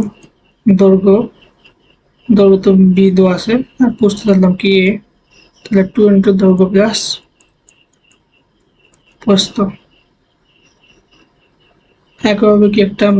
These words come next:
বৃত্ত ক্ষেত্র দেওয়া, ব্যাসার্ধ দেওয়া আছে আর, তো বৃত্তের ক্ষেত্রফলের সূত্র কি? পাই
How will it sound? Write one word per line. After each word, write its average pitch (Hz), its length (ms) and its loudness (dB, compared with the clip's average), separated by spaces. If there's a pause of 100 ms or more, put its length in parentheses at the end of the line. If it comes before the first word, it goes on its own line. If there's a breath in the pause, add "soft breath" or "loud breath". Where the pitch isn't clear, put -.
(100)
বৃত্ত 190 360 -4
ক্ষেত্র 190 320 -4
দেওয়া, 185 240 2 (400)
ব্যাসার্ধ 185 400 -2
দেওয়া 190 120 2
আছে 190 180 -2
আর, 185 200 0 (3000)
তো - 120 -4
বৃত্তের 196 520 -2
ক্ষেত্রফলের 196 480 0
সূত্র 196 320 -4
কি? 202 160 -2 (1800)
পাই 196 160 0